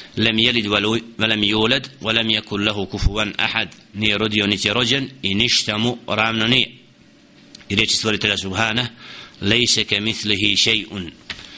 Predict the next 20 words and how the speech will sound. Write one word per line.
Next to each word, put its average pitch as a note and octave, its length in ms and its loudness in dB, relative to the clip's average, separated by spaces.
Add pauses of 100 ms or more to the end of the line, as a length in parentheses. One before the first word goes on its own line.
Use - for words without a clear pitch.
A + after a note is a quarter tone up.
(140)
Znači, F2+ 220 0
Allahu G#2 320 -2
subhanahu G2+ 560 -4
wa G2 220 -2
ta'ala G#2+ 360 0 (160)
ništa G#2 400 0
nije G2 220 0
slično. D#2 340 -4 (580)
"La G#2+ 140 2
tudrikuhu G#2 460 -2
l-absar, G2 540 2
wa G2+ 180 -2
huwa G2+ 280 0
yudriku G2+ 220 -2
l-absar." G2+ 460 0 (440)
Znači G2+ 220 0
da G2 80 2
čovjekov G#2 440 0
razum A2 400 -2 (240)
i G2+ 140 -4